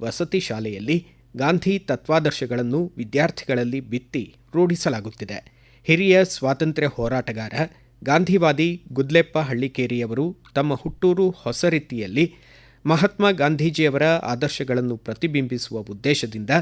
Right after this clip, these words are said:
ಗ್ರಾಮೀಣ ಮಕ್ಕಳಿಗಾಗಿ ಈ ಗುರುಕುಲವನ್ನು ಸ್ಥಾಪಿಸಿದರು. ಹೊಸರಿತ್ತಿ ಗಾಂಧಿ ಗ್ರಾಮೀಣ ಗುರುಕುಲ ವಸತಿ ಶಾಲೆಯ ವಿಶೇಷತೆಗಳ ಕುರಿತು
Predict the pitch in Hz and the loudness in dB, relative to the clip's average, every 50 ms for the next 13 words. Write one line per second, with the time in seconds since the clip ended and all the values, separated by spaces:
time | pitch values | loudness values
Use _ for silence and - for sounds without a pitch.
0 | - - - - _ _ - - 135 160 180 196 196 196 202 196 180 147 147 - | 0 -4 -18 -20 _ _ -6 0 4 4 6 6 6 4 4 2 0 0 0 0
1 | 160 156 156 143 147 139 131 127 160 170 165 175 - _ - 139 160 185 170 131 | 2 2 2 2 2 0 0 0 -2 -4 -4 -6 -10 _ 0 2 2 2 2 0
2 | - 131 135 147 147 202 185 156 117 113 110 98 92 - - - - 170 180 175 | -2 -2 -2 0 4 4 4 4 2 0 -4 -6 -12 -14 -10 -2 2 2 2 2
3 | - 131 - - 131 113 110 104 95 - _ _ _ _ _ _ _ _ - 160 | 0 -8 -8 -10 -10 -10 -8 -8 -10 -14 _ _ _ _ _ _ _ _ 0 2
4 | 170 - - 196 185 190 - - 180 185 185 - - - - 139 147 156 143 - | 2 4 4 4 4 4 2 0 -2 -2 -2 -6 -8 -2 0 0 2 0 0 -2
5 | 170 151 - - 127 131 135 131 131 131 117 - 113 113 - - 123 135 151 160 | -4 -2 -2 -2 0 2 2 0 0 0 -2 -4 -6 -8 -4 -2 0 2 0 0
6 | - _ _ - 117 135 139 - 170 156 - 190 180 - - 127 123 120 123 120 | -2 _ _ -6 -6 -4 -4 -4 -4 -2 -2 -2 -2 0 -2 -2 -2 0 0 0
7 | 127 135 147 151 147 - 110 - - - 165 175 - - 151 - 123 110 113 110 | 0 0 -2 -2 -4 -6 -6 -4 0 0 0 0 0 -2 -4 -4 -4 -6 -6 -8
8 | 110 - - 110 110 107 - 165 185 185 | -8 -8 -10 -12 -8 0 2 2 2 2